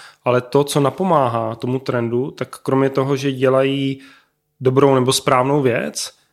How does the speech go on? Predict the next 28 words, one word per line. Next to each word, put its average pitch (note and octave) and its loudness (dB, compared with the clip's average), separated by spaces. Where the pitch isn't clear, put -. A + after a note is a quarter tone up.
tak C3 -6
oni C3+ 2
ještě C#3 -2
díky C3 -4
tomu C#3 0
dostávají C3 0
jako C3 -2
výrazně C#3+ 0
lepší, C3+ 0
kvalitnější C3 -2
produkt. A#2+ -6
A - -8
to - -4
si D3 0
myslím, C#3 0
že C3+ 0
je B2+ 2
to - 2
spojení, C#3 4
které C3 2
je C3 6
vždycky C3 -2
potřeba C3 0
hledat, B2 0
aby B2+ -4
to C3+ 0
nebylo C3+ 4
jenom, C3 2